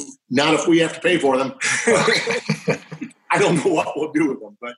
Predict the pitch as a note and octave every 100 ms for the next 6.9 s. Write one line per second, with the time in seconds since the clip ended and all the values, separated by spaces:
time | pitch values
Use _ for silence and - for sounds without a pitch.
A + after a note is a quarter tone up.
0 | A#2 A#2 A#2 F#2+ - - - F3+ - _
1 | - - - D#3+ A3 D3 - D3 C#3 A#2
2 | - B2 A#2 - A#2 B2+ A2+ A#2+ B2 C3
3 | A2+ G#2+ A#2 A2 G#2+ G#2+ A#2 A#2 - G#2
4 | B2 A2+ - A#2+ A2+ - A2 G2+ G#2+ A#2
5 | A#2 - - - - A2+ G#2 G#2 C3 A2+
6 | G2+ - F#2 F2 F2 F2 D#2+ - A2